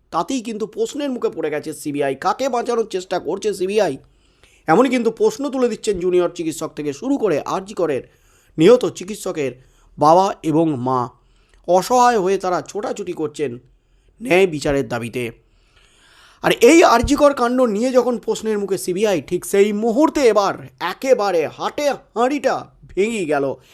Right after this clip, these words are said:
এবার আরজি কর কাণ্ডে তৃণমূল নেতার যোগ। এই মুহূর্তের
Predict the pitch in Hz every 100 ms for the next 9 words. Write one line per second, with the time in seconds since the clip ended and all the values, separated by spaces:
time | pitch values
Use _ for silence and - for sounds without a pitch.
0 | - - 190 285 311 - 220 233 247 254
1 | 254 247 208 208 208 220 220 - 202 202
2 | 202 202 175 156 151 170 156 123 139 214
3 | 196 131 - 226 269 247 208 208 233 -
4 | 226